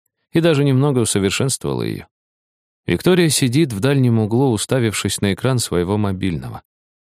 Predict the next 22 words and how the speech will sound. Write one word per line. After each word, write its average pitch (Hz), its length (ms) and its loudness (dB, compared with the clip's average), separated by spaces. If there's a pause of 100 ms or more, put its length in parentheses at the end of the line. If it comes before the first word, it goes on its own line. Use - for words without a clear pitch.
(160)
Несколько 120 420 2
секунд 117 420 0
я 101 140 2
рассматриваю 95 720 2
ее, 87 300 2 (380)
а 85 100 -2
потом, 107 400 0
взглянув 98 480 0
в - 40 -12
сторону 107 420 0
входа, 123 400 -2 (340)
она 95 180 2
резко 131 280 -2
поворачивается 113 800 0
и 104 40 2
окидывает 123 480 -2
меня 104 220 2
взглядом 104 480 -2
с - 100 -6
ног 110 200 -2
до 95 80 -2
головы. 87 480 -4